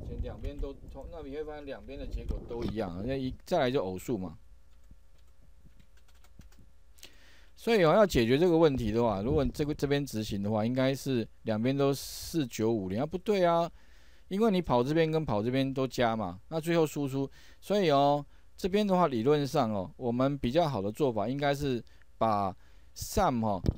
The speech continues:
分成两个，一个叫 sum A 好了，一个叫 sum B。那 sum A 的话就是奇数，sum B 的话就偶，那这样就分开了哈。所以哦，如果是，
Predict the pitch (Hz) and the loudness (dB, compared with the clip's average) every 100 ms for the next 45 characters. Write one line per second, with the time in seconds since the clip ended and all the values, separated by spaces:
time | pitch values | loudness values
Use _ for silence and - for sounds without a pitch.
0 | - 170 - - 262 - - - - - | 2 2 2 -2 -2 -8 -8 -8 -10 -10
1 | - - - - - - - - - 175 | -10 -12 -14 -16 -14 -12 -10 -8 -4 0
2 | 175 170 - 175 147 - - 131 131 110 | 2 2 4 2 2 0 2 4 4 2
3 | 80 82 - - - - - 170 160 147 | -2 -8 -12 -20 -20 -20 -6 2 6 8
4 | 160 143 - 139 110 - 110 107 - - | 6 6 6 4 4 0 0 0 -6 -18
5 | - - - - 185 185 226 196 - 165 | -20 -20 -20 -4 2 4 6 4 2 4
6 | 170 151 147 135 127 127 117 113 113 123 | 6 6 6 6 6 2 0 -2 0 0
7 | 95 - - - - - 165 139 - 139 | -4 -6 -20 -20 -6 2 2 2 -2 -2
8 | 135 123 123 113 95 98 170 160 160 147 | 2 4 4 2 0 0 0 4 4 4
9 | 127 123 117 110 104 92 104 117 165 139 | 2 -2 0 0 0 -2 -2 2 4 6
10 | 127 131 - - - - 190 233 185 139 | 6 4 0 -20 -14 -2 2 6 6 6
11 | - 202 214 180 165 151 143 | 2 0 4 6 6 4 2